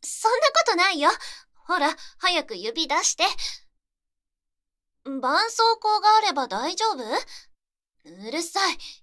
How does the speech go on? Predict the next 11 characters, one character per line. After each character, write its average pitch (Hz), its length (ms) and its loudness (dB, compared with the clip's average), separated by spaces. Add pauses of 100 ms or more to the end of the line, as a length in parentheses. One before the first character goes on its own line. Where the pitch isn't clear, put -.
い 302 220 0
い 349 80 -4
か 220 120 -6
ら - 140 -12
出 185 160 -4
せ。 508 120 -2 (1000)
は 339 220 0
ん。 285 40 0 (1600)
う 262 40 -8
ー - 20 -4
ん。 254 1120 -10